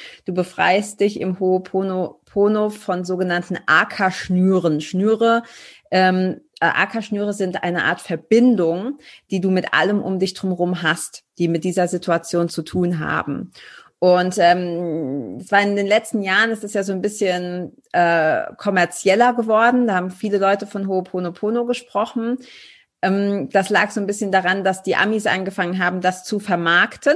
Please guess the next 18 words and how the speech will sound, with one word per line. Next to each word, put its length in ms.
wobei 420
das 180
jetzt 140
ja 60
erstmal 280
gar 120
nichts 180
Negatives 580
ist. 260
Nur 140
die 120
meisten 400
Leute 260
kennen 400
quasi 400
nur 160
ein 280
Mantra, 720